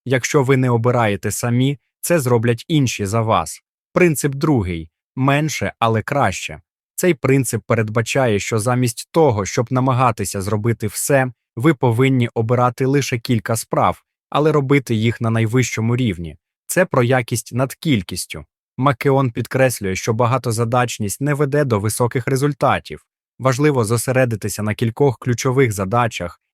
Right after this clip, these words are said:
і виконати їх найкращим чином. Принцип третій. Мистецтво говорити «ні».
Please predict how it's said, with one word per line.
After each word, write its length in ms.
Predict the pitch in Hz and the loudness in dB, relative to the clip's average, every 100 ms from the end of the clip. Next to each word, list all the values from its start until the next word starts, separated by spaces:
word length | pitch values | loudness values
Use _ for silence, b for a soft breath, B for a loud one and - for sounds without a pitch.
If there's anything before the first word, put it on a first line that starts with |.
| - | -2
і 100 | 127 | 2
виконати 540 | 135 131 113 104 110 | 2 0 -2 -2 -2
їх 320 | 107 123 123 | -2 -2 -2
найкращим 720 | 120 123 - 139 104 - 113 117 | -2 -4 -2 -2 -2 -4 -6 -6
чином. 460 | - 113 82 73 - _ _ _ - | -4 -4 -4 -10 -16 _ _ _ -2
Принцип 400 | 165 156 160 - | 0 0 -2 -4
третій. 540 | 170 139 92 - 73 - _ _ | 0 0 0 -6 -16 -16 _ _
Мистецтво 720 | 120 131 - 139 135 - 113 98 | 0 0 2 0 0 -2 -2 0
говорити 540 | 113 117 127 117 131 | 2 2 2 0 0
«ні». 360 | 131 127 87 | 2 2 0